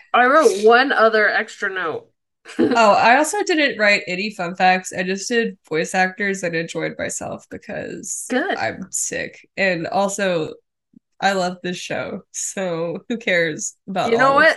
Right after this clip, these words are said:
Speaker 2: the fun
Speaker 1: That
Speaker 2: facts?
Speaker 1: Orin High School Host Club wiki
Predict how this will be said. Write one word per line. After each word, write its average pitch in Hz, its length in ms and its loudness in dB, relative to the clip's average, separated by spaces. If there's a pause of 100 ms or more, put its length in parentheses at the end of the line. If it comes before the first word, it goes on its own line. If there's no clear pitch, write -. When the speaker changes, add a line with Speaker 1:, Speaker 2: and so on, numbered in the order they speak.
Speaker 2:
the - 60 -20
fun - 220 -10
Speaker 1:
That 262 280 4
Speaker 2:
facts? 233 40 -4
Speaker 1:
Orin 302 300 4
High 262 200 2
School 262 340 -6
Host 233 260 -2
Club 214 240 -2
wiki 202 640 -4